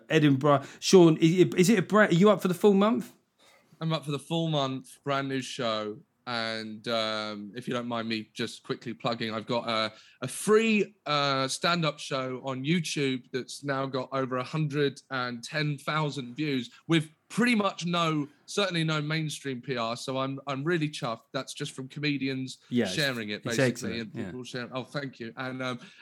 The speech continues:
Speaker 2: and this, if you watch that, this is a kind of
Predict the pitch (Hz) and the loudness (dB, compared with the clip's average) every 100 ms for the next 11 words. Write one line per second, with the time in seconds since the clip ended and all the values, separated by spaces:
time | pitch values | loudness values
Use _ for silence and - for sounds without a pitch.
0 | - 147 165 208 - - - 165 160 165 | -4 0 4 2 0 -10 -8 -6 -2 0
1 | 220 - - 135 127 - _ _ - 196 | 0 -2 -4 -4 -4 -8 _ _ -4 -2
2 | 196 202 185 - 190 180 175 165 156 139 | -2 -4 -6 -8 -4 0 0 0 -2 -4